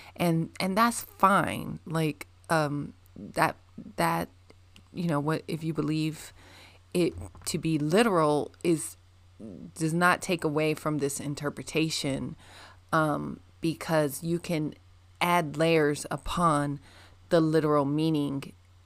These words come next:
that you already have for yourself and just kind of contemplate on a even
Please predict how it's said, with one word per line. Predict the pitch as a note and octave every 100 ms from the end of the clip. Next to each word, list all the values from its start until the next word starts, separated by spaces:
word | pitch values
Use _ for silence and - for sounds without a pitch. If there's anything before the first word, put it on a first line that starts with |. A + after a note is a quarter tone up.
| - - -
that | D#3 D3 E3
you | D3+
already | D3 C#3+ C#3+ D3 D#3 -
have | - E3 D3 A2+ - - - - -
for | - D3+
yourself | C#3 - - - - - - - - - - -
and | E3+ D#3 D3 C#3+
just | E3+ D3+ - -
kind | E3 D#3
of | D3 -
contemplate | E3+ D#3 E3 D3+ - D3 C#3 -
on | D#3 C#3+ C#3+ - - - - - - -
a | E3 -
even | E3 D#3 D3+